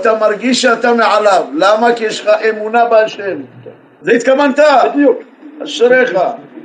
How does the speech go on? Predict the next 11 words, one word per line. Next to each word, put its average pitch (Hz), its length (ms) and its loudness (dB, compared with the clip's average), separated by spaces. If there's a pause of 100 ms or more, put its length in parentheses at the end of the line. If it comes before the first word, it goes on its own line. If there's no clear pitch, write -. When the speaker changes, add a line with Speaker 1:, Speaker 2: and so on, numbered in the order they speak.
(340)
Speaker 1:
שמעתם? 233 720 2 (920)
אומרת 214 560 0
התורה, 220 840 2 (200)
כשאתה 190 480 -6
יוצא, 233 560 0 (120)
אל 262 200 2
תצא 269 440 0
נגד 233 380 0
האויב, 208 480 2
לא 247 220 2
נגד, 247 420 0